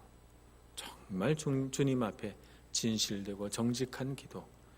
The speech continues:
이 기도를 올릴 수 있고 이 기도에, 예,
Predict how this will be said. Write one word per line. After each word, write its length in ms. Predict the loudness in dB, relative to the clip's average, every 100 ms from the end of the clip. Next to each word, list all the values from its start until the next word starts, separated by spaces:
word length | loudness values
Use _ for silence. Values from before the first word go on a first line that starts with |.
| -20 -14 -2
이 100 | 0
기도를 540 | 2 2 2 2 0 0
올릴 260 | 2 2
수 180 | 2 -2
있고 420 | -4 -6 -6 -6 -8 -16 -20 -20 -4
이 140 | -2 0
기도에, 540 | 4 6 8 6 2 -6 -18 -20 -20 -10
예, 260 | -6 -6 -10